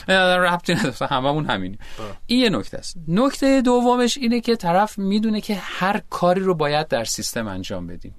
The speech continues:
Speaker 1: یعنی اینجوری نیستش که من مثلاً کارشناس دستگاه اچ پی ال سی هستم، فلان کار به من مرتبط. نه،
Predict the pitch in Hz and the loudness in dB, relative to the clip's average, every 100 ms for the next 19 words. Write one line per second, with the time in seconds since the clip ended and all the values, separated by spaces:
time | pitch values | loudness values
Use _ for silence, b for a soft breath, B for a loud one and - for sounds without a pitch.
0 | - - - 120 160 135 139 151 139 92 | -12 -12 -10 -6 -4 -4 -4 -6 -6 -6
1 | - 107 98 104 110 135 156 160 B B | -8 -6 -6 -6 -4 -2 0 -2 B B
2 | B B - 127 - - 104 104 - 110 | B B -4 -4 -6 -6 -6 -6 -6 -6
3 | 120 151 - 151 101 - - - - 98 | -4 -4 -4 -4 -4 -4 -4 -6 -8 -8
4 | - - 87 - - 92 107 - 110 - | -8 -8 -10 -8 -8 -8 -10 -10 -10 -12
5 | - - - - - - - - - 113 | -14 -12 -12 -12 -14 -12 -12 -10 -4 -2
6 | 107 101 - 127 147 123 104 113 117 98 | -2 -4 -6 -2 -2 -2 -8 -8 -8 -10
7 | - 92 87 82 131 | -12 -14 -14 -6 -4